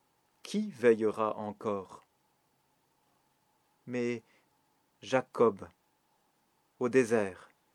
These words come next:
Lévi, à sa table, et Marie, à la croix, n'ont-ils pas, eux aussi, eu bien raison de dire, « C'en est fait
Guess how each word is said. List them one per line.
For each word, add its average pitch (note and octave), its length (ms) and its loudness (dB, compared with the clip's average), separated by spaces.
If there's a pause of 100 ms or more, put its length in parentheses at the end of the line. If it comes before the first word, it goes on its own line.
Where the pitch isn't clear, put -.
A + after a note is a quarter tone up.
(480)
Lévi, B2+ 540 4 (560)
à C#3 100 2
sa D3+ 220 0
table, G#2 640 2 (240)
et C#3+ 100 6
Marie, D#3 540 8
à D3+ 100 10
la D#3+ 100 8
croix, C3+ 480 8 (300)
n'ont-ils F3 560 4
pas, C#3 380 10
eux F3 160 12
aussi, F3+ 500 10
eu D#3 140 2
bien E3 260 6
raison D#3+ 320 2
de D3 100 4
dire, « C#3+ 460 0 (600)
C'en D3 200 6
est C#3+ 80 6
fait D#3+ 320 0